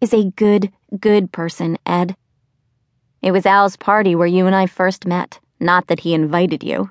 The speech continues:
because he had no opinion of you then, and so didn't invite you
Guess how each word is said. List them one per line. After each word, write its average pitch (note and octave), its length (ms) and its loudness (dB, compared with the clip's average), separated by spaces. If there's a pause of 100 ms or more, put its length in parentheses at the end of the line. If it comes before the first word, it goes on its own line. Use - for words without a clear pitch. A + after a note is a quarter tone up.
because G3 240 -2
he G3 140 -2
had F3+ 340 0
no E3+ 320 2
opinion D#3 400 -2
of D#3 100 -2
you D#3 160 -4
then, D3+ 300 -4 (320)
and G#3 120 0
so G#3+ 100 0
didn't A3+ 280 2
invite D#3+ 400 -2
you D#3+ 220 -2